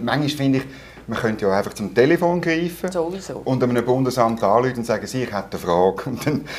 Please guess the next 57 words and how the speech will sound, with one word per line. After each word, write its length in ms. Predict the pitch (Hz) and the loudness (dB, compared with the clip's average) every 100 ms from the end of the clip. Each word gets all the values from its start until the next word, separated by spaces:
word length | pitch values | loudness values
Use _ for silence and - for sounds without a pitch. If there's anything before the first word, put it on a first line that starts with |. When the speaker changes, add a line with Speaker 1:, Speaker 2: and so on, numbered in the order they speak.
| - - | -14 -8
Speaker 1:
kommt 180 | - 147 | -2 2
man 100 | 120 | 2
nämlich 220 | 113 107 | 2 4
immer 180 | 160 226 | 4 4
eine 100 | 175 | 6
Antwort 360 | 170 190 202 202 | 6 4 0 0
Speaker 2:
Ja. 100 | 185 | -2
Speaker 1:
über. 180 | - 98 | 2 2
Also 180 | 95 98 | 2 0
die 100 | 113 | -6
sind 180 | 127 | -4
ja 100 | 123 | -4
gar 180 | 110 117 | -4 -4
nicht 140 | 131 113 | -6 -6
so, 480 | 107 110 107 98 92 | -6 -4 -4 -6 -8
so 160 | 107 | -6
weit 220 | 113 110 | -6 -2
weg, 280 | - 170 - 120 | -2 -2 -4 -10
oder? 80 | 131 | -8
Das 40 | - | 0
ist 20 | |
Speaker 2:
Genau. 360 | 294 254 170 156 | 2 2 2 -2
Speaker 1:
ja 40 | - - | -4 2
Speaker 2:
Aber 240 | 269 277 | 2 2
ich 220 | - 370 - | 0 -2 -2
glaube 300 | 311 311 311 | -4 -4 -4
halt, 160 | 285 | -4
viele 300 | - 285 294 | -6 -6 -4
brauchen 400 | 285 269 269 277 | -6 -6 -4 -4
es 80 | - | -2
auch. 340 | - 233 233 - 240 | 0 0 0 -2 -4
Also 140 | 220 | -2
ich 160 | - - | -2 4
bin 100 | 339 | 6
auch 200 | 220 349 | 6 4
ehrlich 300 | 320 330 359 | 4 2 0
gesagt 280 | - 330 339 | 2 2 0
in 60 | |
diesem 220 | 320 320 | -4 -4
Clinch. 360 | - 320 - - | -2 -2 -2 -2
Was 160 | - 202 | -2 0
muss 200 | 196 269 | -2 -2
ich 100 | 285 | -4
jetzt 160 | 285 | -2
alles 260 | 277 285 285 | -2 -2 -4
an 60 | |
Speaker 1:
Mhm. 60 | 277 | -2
Speaker 2:
Vorstößen? 440 | 277 - 294 302 185 | -2 -2 -4 -6 -2
Muss 160 | 202 330 | -2 -2
ich 80 | |
Vorstöße 480 | - 294 320 311 311 | 0 0 0 -4 -2
machen? 260 | 302 - - | -2 -2 -4
Wenn 120 | 277 | -4
ich 260 | - 466 208 | -4 -4 -4
werde 240 | 170 165 | -6 -4
nächstes 320 | 147 - - | -6 -8 -6
Jahr, 220 | 175 147 | -4 -4